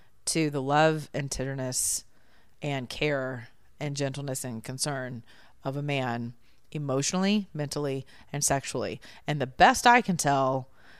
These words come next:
the majority of women in this country could use a warm, gentle, hot-blooded male lying next to her in her bed, um,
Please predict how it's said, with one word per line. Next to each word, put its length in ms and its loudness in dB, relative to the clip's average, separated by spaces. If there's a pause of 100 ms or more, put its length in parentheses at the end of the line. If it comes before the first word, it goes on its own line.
(220)
the 220 -4
majority 680 8
of 120 6
women 360 4
in 140 0
this 160 2
country 600 -2 (200)
could 180 -2
use 720 2 (260)
a 100 2
warm, 680 4 (320)
gentle, 680 4 (160)
hot-blooded 600 4
male 500 2 (280)
lying 340 2
next 240 0
to 120 -2
her 280 0
in 140 -4
her 100 -4
bed, 480 2 (420)
um, 640 2